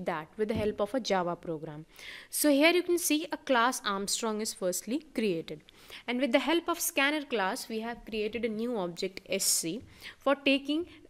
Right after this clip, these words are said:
or asking the user to enter the number. The user will enter the number for which he or she wants to check that the number is Armstrong or not. Next, we are passing that number with the help of S C object and nextInt method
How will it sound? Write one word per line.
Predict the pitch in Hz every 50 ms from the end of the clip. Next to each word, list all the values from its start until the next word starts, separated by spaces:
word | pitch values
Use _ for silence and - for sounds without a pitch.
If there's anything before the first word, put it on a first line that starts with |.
| -
or | 233
asking | 240 247 233 247 254 - - - 302 302 285
the | 269 247
user | 208 196 220 240 233 202 214 220 262 277 - -
to | - - -
enter | - 208 214 214 208 220 214 202
the | 180 226 285 349 - -
number. | - 190 190 190 180 170 165 156 151 156 156 - - - _ _
The | 196 185 214
user | 208 220 233 226 240 262
will | 233 220 240 247
enter | 220 190 185 185 190 190 190
the | 185 247 330 381 - - - -
number | 208 202 196 185 175 170 175 240 -
for | - - - 226 202
which | 185 233 269 -
he | - - 240 233
or | 226 208 208
she | - - 196
wants | 185 180 180 180 185 -
to | - 277
check | - - - 247 247 - 214
that | 196 185 180 185
the | 208
number | 196 180 180 180 180 180
is | 180 220 262 254
Armstrong | 214 175 170 175 170 - - - 196 180 170 170 170
or | 190 285 381 - - - - - - -
not. | 202 202 196 190 170 156 - - - - - - - - -
Next, | 240 254 302 349 - - - 285
we | 302 302
are | 302
passing | 294 - - 254 262 269 269 - - 311 302 311 285 214
that | 220 220 226 226 226
number | 220 208 202 202 208 214 233 240
with | 220 214 196 180
the | 202 202
help | - 214 233 247 233 240
of | 220 220 -
S | - 202 -
C | - - - 233 220
object | 202 190 185 180 - - 196 202 -
and | 190 190 185 185
nextInt | 214 214 - - - 269 262 254 233
method | 220 202 185 170 - - 190 226 277